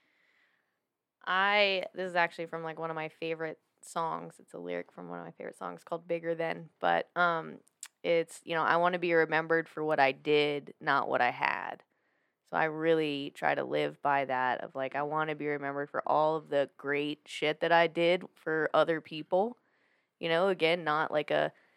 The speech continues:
self-serving life, like, a s-, you know, helping, inspire, change the world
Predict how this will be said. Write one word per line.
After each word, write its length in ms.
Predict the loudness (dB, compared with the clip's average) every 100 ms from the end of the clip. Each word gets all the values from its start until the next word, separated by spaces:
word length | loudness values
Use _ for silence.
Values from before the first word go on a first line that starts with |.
| _
self-serving 800 | 4 6 6 4 4 4 -2 -2
life, 420 | 0 0 0 0
like, 220 | 0 0 -2
a 60 |
s-, 260 | -8 -8 -12
you 120 | -8
know, 100 | -6
helping, 800 | -4 0 0 0 -6 -6 -12 -16 -10
inspire, 760 | -10 -10 -2 2 4 4 2 -2
change 400 | -4 -6 -6 -6
the 120 | -4
world 520 | 0 2 2 2 -2